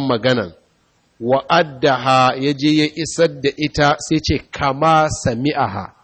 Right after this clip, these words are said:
kaman yanda ya ji ta. Kun gano wannan? Kaman yanda ya ji. Shi sa duk wannan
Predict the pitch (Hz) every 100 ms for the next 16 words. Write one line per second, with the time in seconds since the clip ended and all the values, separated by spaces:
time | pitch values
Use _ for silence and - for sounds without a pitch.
0 | _ _ _ _ - 139 165 170 170 131
1 | 120 101 110 - 87 _ _ _ _ _
2 | _ _ _ _ _ _ _ _ - 139
3 | 165 165 160 160 151 - - 202 220 214
4 | 208 208 185 139 123 117 110 117 - _
5 | _ _ _ _ _ _ _ - 214 233
6 | 196 131 190 208 226 208